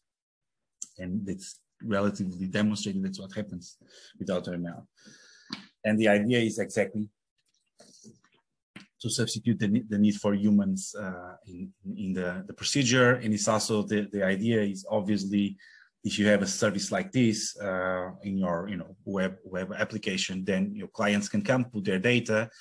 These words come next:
and you provide them a good prediction without having to put a, an expert working on their problem. And that's the whole point. There are hundreds, I want to, maybe it's too much, but some dozens of examples, uh, uh, out there. Uh, they depend a lot on the type of frameworks that they are working on.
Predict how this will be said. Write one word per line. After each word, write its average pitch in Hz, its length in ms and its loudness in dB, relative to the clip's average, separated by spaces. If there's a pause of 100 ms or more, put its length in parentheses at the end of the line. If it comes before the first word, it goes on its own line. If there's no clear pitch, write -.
(280)
and 104 120 4
you 104 80 6
provide 101 340 2
them 101 140 0
a 101 40 -4
good 104 200 -4
prediction 101 560 2
without 95 260 0
having 101 240 -2
to - 80 -8
put 98 220 -6
a, 95 160 0
an 98 100 -6
expert 113 460 -2
working 95 240 -4
on 92 80 0
their 90 100 -6
problem. - 380 -10 (800)
And 95 80 -4
that's 95 140 -4
the 107 100 -4
whole 113 220 -4
point. - 160 -20 (640)
There 131 140 4
are 131 220 2 (320)
hundreds, 110 640 0
I 101 100 -2
want 107 160 0
to, 98 80 -2 (120)
maybe 95 240 -2 (100)
it's - 120 -14
too - 140 -6
much, 92 340 -4
but 98 80 -10 (280)
some 104 200 0
dozens 98 480 2
of 95 120 -6
examples, 95 720 -2
uh, 95 40 -6
uh, 95 360 -6 (200)
out 95 100 -6
there. 120 420 2
Uh, 95 400 -6 (380)
they 107 80 2
depend 107 380 4
a 107 60 4
lot 101 260 4
on 98 100 0
the 95 100 -2
type 98 240 0
of 98 140 -6
frameworks 107 440 2
that 95 120 -6
they 98 60 -4
are 90 100 -2
working 123 380 0
on. 139 240 0